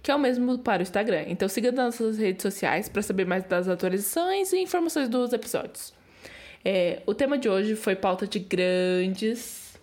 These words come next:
e grandes e grandes das nossas conversas. Cê, gente, vocês não têm noção. É pro-, provavelmente a nossa principal pauta e também porque é uma das nossas figuras históricas favoritas, o Luís quatorze. Sabe por quê?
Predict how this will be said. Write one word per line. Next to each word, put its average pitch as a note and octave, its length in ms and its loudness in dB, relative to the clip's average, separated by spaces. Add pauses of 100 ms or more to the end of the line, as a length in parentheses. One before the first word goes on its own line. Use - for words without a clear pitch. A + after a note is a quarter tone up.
(280)
e F#3 180 0
grandes F3+ 500 2
e F#3+ 60 0
grandes F3 560 -2 (280)
das F#3+ 280 -2
nossas F#3 240 -2
conversas. - 600 -4 (300)
Cê, - 240 -2
gente, F#3 300 0
vocês F#3 160 -4
não G3 80 0
têm F#3+ 120 0
noção. F#3+ 540 -2 (140)
É F3 320 2 (420)
pro-, G3+ 320 0 (180)
provavelmente G#3+ 540 0
a G#3 40 -2
nossa G#3+ 200 0
principal G#3+ 720 2
pauta G3 640 0 (960)
e C4 80 0
também C4 300 2
porque B3+ 280 0
é A#3 140 4
uma A3+ 160 2
das A3 160 0
nossas A3 260 -2
figuras G#3 320 2
históricas G#3+ 480 -2
favoritas, G#3 640 0
o F3+ 80 2
Luís F3+ 520 2
quatorze. E3+ 640 -2 (500)
Sabe G#3+ 320 -4
por G3+ 120 -2
quê? A#3 260 -2